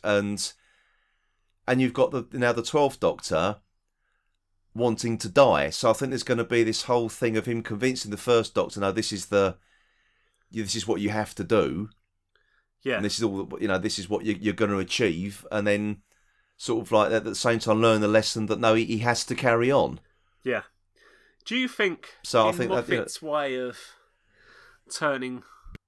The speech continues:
Speaker 2: old Christmas stories into Doctor Who stories?
Speaker 1: It's a Wonderful Life?
Speaker 2: Yes.
Speaker 1: You're gonna say that?
Speaker 2: Yeah.
Speaker 1: Yes.
Speaker 2: That the Doctor's gonna become Clarence to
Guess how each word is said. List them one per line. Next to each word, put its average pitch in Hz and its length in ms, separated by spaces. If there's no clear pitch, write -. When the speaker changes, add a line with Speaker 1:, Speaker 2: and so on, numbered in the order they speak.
Speaker 2:
old 127 440
Christmas - 480
stories 107 640
into 107 260
Doctor - 300
Who 113 220
stories? - 640
Speaker 1:
It's - 180
a 165 60
Wonderful 147 360
Life? 185 440
Speaker 2:
Yes. 117 180
Speaker 1:
You're 147 100
gonna 165 140
say 180 200
that? 214 280
Speaker 2:
Yeah. 110 200
Speaker 1:
Yes. 131 500
Speaker 2:
That 131 140
the 143 60
Doctor's 139 460
gonna 135 180
become 123 400
Clarence 117 580
to 113 400